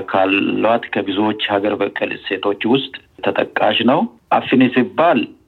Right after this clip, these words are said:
በሲዳማ ማህበረሰብ ዘንድ ግጭት የሚፈታበት ድንቅ ባህላዊ እሴትና ጥበብ ነው። ይህ ጥበብ አሳታፊና ዲሞክራሲያዊ መሪዎችን ተከትሎ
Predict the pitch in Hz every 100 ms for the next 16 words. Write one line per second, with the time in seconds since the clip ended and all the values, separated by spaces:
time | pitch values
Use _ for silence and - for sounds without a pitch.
0 | _ _ _ _ _ _ _ _ - 127
1 | 127 117 120 131 127 120 117 113 117 107
2 | 104 123 123 117 120 - 120 107 101 98
3 | 98 - 98 127 135 - - - - 117
4 | 110 - - 98 95 95 95 95 95 92
5 | - - 90 - 101 92 95 95 175 -
6 | _ _ - - 220 107 104 117 170 247
7 | - - - 104 147 135 - 113 139 156
8 | 160 - - 117 - 110 107 107 120 110
9 | 120 131 120 104 - 104 95 104 98 104
10 | 101 98 95 - 101 98 98 87 - 95